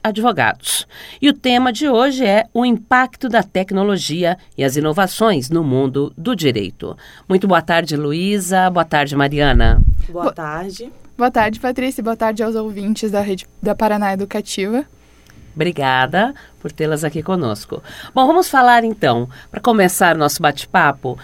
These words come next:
Speaker 1: gostaria que vocês falassem sobre a era da inovação tecnológica.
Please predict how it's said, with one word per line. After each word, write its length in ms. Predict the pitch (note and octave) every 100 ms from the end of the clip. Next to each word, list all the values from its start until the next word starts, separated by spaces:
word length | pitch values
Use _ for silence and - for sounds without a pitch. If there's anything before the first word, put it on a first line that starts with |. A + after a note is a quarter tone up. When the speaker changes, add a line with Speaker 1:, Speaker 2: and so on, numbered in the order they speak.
| - -
Speaker 1:
gostaria 320 | D#3+ G3 G3
que 140 | G#3+
vocês 1080 | F#3 G3 - G#3 G3+ G3 F#3+ - - - -
falassem 500 | - - C#3+ D#3 F3
sobre 360 | D#3+ F#3 E3+ F#3 -
a 160 | F#3+
era 420 | G3+ A#3+ B3 B3
da 180 | A3 G#3+
inovação 520 | G#3+ G#3 G3 F#3+ G#3
tecnológica. 1120 | G3 G#3+ G#3 G#3 G3 F3 D#3 D3 C3+ B2+ A2+